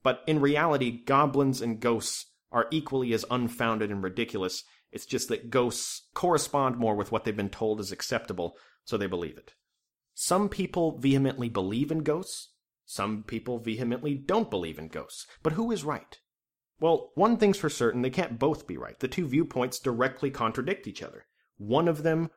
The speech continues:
or neither of them has to be right. They can't both be right. Yet, both sides are devout believers in their side of the operation. The point of this, aside from setting up the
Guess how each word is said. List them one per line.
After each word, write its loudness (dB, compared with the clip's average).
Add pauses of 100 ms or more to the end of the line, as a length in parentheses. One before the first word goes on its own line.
or 2
neither 2
of -2
them -2
has -4
to -6
be -2
right. -6
They -4
can't -6
both -2
be -8
right. -12 (320)
Yet, 0 (120)
both 4
sides 0 (260)
are 2
devout 0
believers 2
in 0
their 2
side 0
of 0
the 0
operation. -2 (760)
The 0
point -4
of -10
this, -16 (340)
aside -2
from -6
setting -2
up -6
the -4